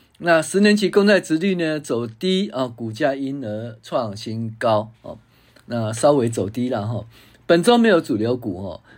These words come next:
由于公债殖利率稍微下滑，引导股市小涨，仍然创新高。但是原物料的物价并未歇息，周五P C E数字并未，哦，下滑，其实有稍微上去一点啦。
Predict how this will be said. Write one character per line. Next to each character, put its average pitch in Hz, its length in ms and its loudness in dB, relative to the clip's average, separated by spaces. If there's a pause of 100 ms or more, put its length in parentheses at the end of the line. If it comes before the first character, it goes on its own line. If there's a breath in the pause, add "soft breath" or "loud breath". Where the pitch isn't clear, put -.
(100)
由 147 180 2
于 165 200 6
公 180 260 2
债 170 240 4
殖 139 220 -2
利 160 100 -2
率 156 160 0
稍 147 200 0
微 127 120 -2
下 131 240 -2
滑， 120 220 -4
引 131 180 -8
导 127 160 -2
股 113 180 -10
市 107 140 -10
小 117 240 -6
涨， 107 220 -6
仍 113 100 -8
然 117 120 -8
创 127 220 -8
新 127 240 -8
高。 123 280 -2 (400 soft breath)
但 196 120 4
是 170 200 -4
原 151 200 0
物 185 120 2
料 165 160 6
的 147 100 2
物 156 140 4
价 139 180 2
并 139 260 -2
未 139 160 0
歇 120 300 -4
息， 101 260 -12
周 151 200 -2
五 123 120 0
P 143 220 -8
C 143 140 -6
E 143 240 0
数 135 260 -4
字 117 340 -4
并 117 360 -4
未， 135 300 0 (140)
哦， 101 280 -6 (600 soft breath)
下 117 300 2
滑， 90 320 -8 (380)
其 131 140 -6
实 117 160 -4
有 110 100 0
稍 131 200 2
微 110 140 2
上 117 240 -2
去 113 180 0
一 117 40 0
点 104 180 -4
啦。 92 160 -10